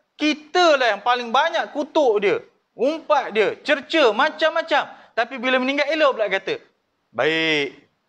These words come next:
Elok pula, semua kata, "Baik, baik, baik."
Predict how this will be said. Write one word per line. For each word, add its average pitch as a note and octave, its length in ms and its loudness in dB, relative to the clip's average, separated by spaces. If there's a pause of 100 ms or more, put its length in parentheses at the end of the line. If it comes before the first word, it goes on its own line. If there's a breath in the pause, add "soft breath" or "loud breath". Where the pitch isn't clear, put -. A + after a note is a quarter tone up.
(180)
Elok E4+ 320 0
pula, C#4 160 0
semua E4 320 -4
kata, B3+ 160 0
"Baik, A3 480 2
baik, B3 320 0
baik." C4 280 -6